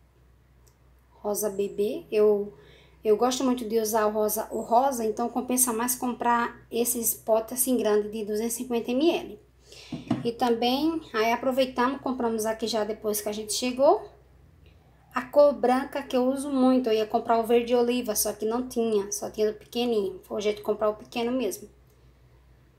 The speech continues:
E o grandão custou quinze reais e trinta centavos. Compensa muito comprar esses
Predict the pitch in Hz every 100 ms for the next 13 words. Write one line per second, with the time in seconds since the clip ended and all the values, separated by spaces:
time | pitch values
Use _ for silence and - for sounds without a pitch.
0 | _ _ _ _ _ _ _ 349 339 294
1 | 277 277 277 277 269 277 254 254 320 339
2 | 302 277 254 262 262 262 247 240 247 -
3 | 269 214 180 180 202 - 233 - 247 254
4 | 269 240 233 240 - 220 220 220 - 233
5 | -